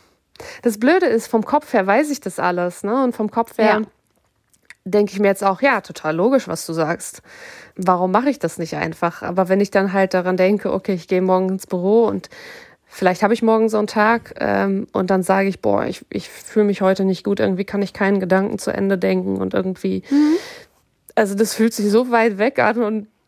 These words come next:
Speaker 1: nicht, irgendwie dann wieder nicht realistisch.
Speaker 2: Ja, kommen wir noch mal zu der Frage zurück. Wem würdest du das als erstes sagen? Also wo hast du ein Vertrauensverhältnis?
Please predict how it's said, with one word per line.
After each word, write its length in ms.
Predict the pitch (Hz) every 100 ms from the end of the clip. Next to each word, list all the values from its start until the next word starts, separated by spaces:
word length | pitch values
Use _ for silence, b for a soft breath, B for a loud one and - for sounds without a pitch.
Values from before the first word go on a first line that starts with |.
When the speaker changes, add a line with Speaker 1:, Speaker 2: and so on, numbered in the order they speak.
| _
Speaker 1:
nicht, 520 | 208 240 - - - - - _ -
irgendwie 380 | 220 220 220
dann 320 | 208 208 214 208
wieder 180 | 220
nicht 220 | 214 247 208
realistisch. 800 | 185 185 196 - 170 180 - - _ b b b b - _ - -
Speaker 2:
Ja, 280 | - 269 269
kommen 180 | 277 339
wir 80 | 359
noch 100 | 302
mal 140 | 302
zu 140 | 285 269
der 120 | 262
Frage 440 | - 226 254 269
zurück. 480 | - - 208 269 - -
Wem 440 | 233 220 320 311
würdest 260 | 294 277 -
du 60 |
das 80 | 254
als 160 | 240 -
erstes 400 | 220 220 208 -
sagen? 340 | 185 165 170
Also 200 | 208 214 220
wo 120 | 254
hast 180 | 254 220
du 60 |
ein 80 | 214
Vertrauensverhältnis? 1500 | - 208 - 302 294 - 254 247 233 226 226 220 214 - -